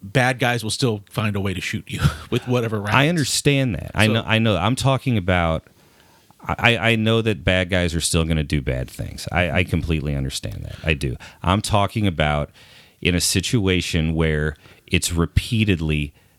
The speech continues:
Speaker 2: young men that are going in and legally buying weapons with a ton of ammo and then causing problems.
Speaker 1: Mm-hmm.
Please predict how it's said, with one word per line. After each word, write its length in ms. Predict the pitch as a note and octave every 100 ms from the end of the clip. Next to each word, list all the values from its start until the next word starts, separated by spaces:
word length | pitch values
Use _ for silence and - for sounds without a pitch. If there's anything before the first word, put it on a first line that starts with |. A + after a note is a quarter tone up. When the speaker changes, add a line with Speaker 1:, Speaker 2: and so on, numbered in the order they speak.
| _
Speaker 2:
young 640 | E2+ E2+ F2 F2+ G2 G#2 - _ _
men 560 | - F#2+ F2+ C#2+ C2+ E2 - _ -
that 220 | F2+ E2+
are 300 | - D#2+ D#2 D#2+ D#2
going 380 | E2+ F2 G#2+ A2+
in 160 | G2
and 280 | D#2+ E2+ E2
legally 380 | E2+ F2+ G#2 G#2
buying 520 | E2+ D#2+ D#2+ F2 G#2
weapons 560 | G2 F2 - C#2+ C#2 - -
with 180 | E2
a 100 | D#2
ton 440 | D2 - - G#2 G2
of 100 | G#2+
ammo 500 | F2+ F2 E2+ D2 D2
and 160 | F#2 F#2+
then 80 |
causing 400 | G2 A2 G#2+ A2+
problems. 560 | G#2 B2+ - - - - -
Speaker 1:
Mm-hmm. 220 | F#2+ G2+